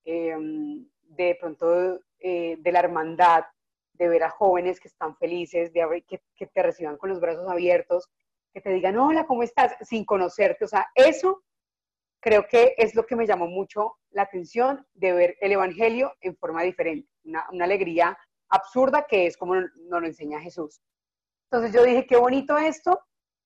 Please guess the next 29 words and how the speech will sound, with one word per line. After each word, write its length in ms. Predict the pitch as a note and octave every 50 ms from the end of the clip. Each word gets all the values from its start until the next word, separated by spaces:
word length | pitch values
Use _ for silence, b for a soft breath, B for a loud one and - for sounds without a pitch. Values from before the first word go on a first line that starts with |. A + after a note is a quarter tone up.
| _ _ _ _ _ _ _ _ _ _ _ _ _ _ _ _ _ -
eh, 440 | B3+ B3 B3 A#3+ A#3 A#3 A#3 A#3 -
y 140 | - B3 F#3+
yo 360 | E3+ G#3+ B3 A#3 A3 A3+ A#3+ -
estudiando 480 | - - - - C#4 B3+ A3+ G3+ F#3+ F#3+
lo 120 | G3 A3
que 60 | A3 B3
estudio, 560 | - - - G3 F3+ F3+ F3+ F3+ G3 B3+ - _ _ _ _ _ _ _ _ _ _ _ _
y, 380 | G#3 G3+ G3 F#3+ F#3+ F#3+ F#3 F3+ F#3 F#3 F3+ F3+ F3+ - G#3+
y 100 | G3+ -
con 160 | - G3+ G3
mi, 120 | G3+ G3 - _ _ _ _
con 140 | - A3 G#3
mi 100 | G3+ F#3
grupo 340 | E3 F#3 G3 - - F#3+ G3+
de, 340 | A3 A#3 A#3+ A#3 A3 - -
de 100 | G#3 G3
teatro, 640 | - G3+ F3+ F3 F3+ F3+ F3 - - G3 G#3 - _
no 220 | _ F#3 F#3 F#3+ F3+
lo 60 | F3+
encuentro, 500 | F3+ F#3 - - D#4+ E4+ D4 A3+ - F#3
o 20 | F3+
sea, 100 | G3 F#3
no 80 | F#3 F#3
encuentro 520 | F#3 - - A3 A3 G#3+ G#3+ A3+ A#3 A#3
e-, 140 | A#3+ A#3+ B3+ B3
esa, 220 | A#3+ A#3 - B3 - _ _
ese, 400 | - A3 G#3+ - B3 A#3 B3 B3
esa 140 | A3+ - A3+
acogida 680 | - - B3 F#3+ - - A3+ A3 G#3+ G#3+ G#3 A3+ -